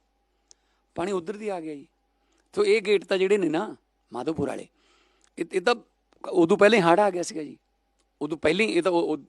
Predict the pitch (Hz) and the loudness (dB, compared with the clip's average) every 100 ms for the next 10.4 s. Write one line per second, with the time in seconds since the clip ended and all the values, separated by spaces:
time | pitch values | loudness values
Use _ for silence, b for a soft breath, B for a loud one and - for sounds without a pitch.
0 | - 143 127 151 160 185 175 - 165 160 | -14 -12 -2 -2 0 0 0 0 -4 -4
1 | 143 160 170 143 143 135 147 131 - 151 | -2 -2 -2 0 -2 -4 -12 -10 -6 -6
2 | - 151 151 _ _ _ _ 208 139 151 | -6 -8 -10 _ _ _ _ -6 -2 -2
3 | 151 135 143 156 156 - _ _ _ - | -4 -8 -6 -6 -8 -10 _ _ _ -18
4 | 127 - - 127 139 160 147 135 135 131 | -16 -10 -4 -4 -2 -2 -2 -2 -4 -6
5 | - _ _ - 120 147 147 123 139 147 | -10 _ _ -12 -4 -2 -2 -8 -8 -10
6 | 320 b b b b b - - 143 147 | -14 b b b b b -12 -4 -2 -2
7 | - 190 143 143 147 147 - 117 123 113 | -6 -8 -6 -2 -2 -2 -6 -10 -10 -8
8 | 123 113 120 120 - - 127 127 - 131 | -10 -8 -8 -10 -14 -14 -12 -12 -12 -16
9 | 143 _ b b b b 170 175 160 220 | -18 _ b b b b 0 4 6 6
10 | 262 233 - 180 | 8 6 4 -2